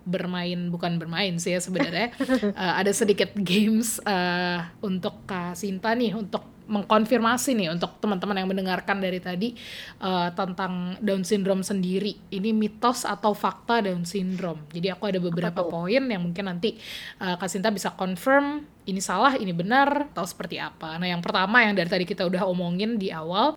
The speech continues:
Speaker 1: orang dengan Down syndrome itu memiliki jangka hidup yang pendek. Apakah itu mitos atau fakta?
Speaker 2: Mitos. <laughs> Karena itu yang
Speaker 1: Mitos.
Speaker 2: tadi aku di awal kan udah mention kan, perkembangan
Speaker 1: Mm-mm.
Speaker 2: dunia medis itu sudah sangat-sangat berkembang.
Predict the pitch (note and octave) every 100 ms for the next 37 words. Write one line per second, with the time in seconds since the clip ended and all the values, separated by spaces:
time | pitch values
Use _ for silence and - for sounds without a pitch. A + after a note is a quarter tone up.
0 | - A3+ B3 C#4 A#3 G#3 G3+ F#3+ G#3 G3
1 | F#3+ G3 A#3+ - B3+ A3+ G3+ G3 F#3+ F#3
2 | - - B3 B3+ B3+ G3+ F#3 F3+ A3+ G#3
3 | F3 A3 G3 F3 F3 F3 F3 E3 - -
4 | - F#3 F#3 F#3+ G3 F#3+ E3+ F#3+ - E3+
5 | E3 E3 - - - - - A3 G#3+ -
6 | G#3 F3 - G2 F#2 G3 - - - A3
7 | C4 A3+ G#3 G3 - - - C4+ D4+ F#4
8 | F4 D4+ F4+ D#4 D4 C4+ C4 C#4+ - D#4
9 | B3+ C4 D#4 E4 C4 A#3 A#3 B3+ C4+ B3+
10 | G3 F#3 G3 A3 _ _ C#4+ D4 D4 C4
11 | D4 C#4 C4 B3+ B3 B3+ B3 A#3+ C4 C4+
12 | - B3 B3+ B3 A3+ G#3 G#3 A3 G3+ G3
13 | F#3+ - E3+ F3 F3+ E3+ - F3+ F3 E3+
14 | D#3 C#3+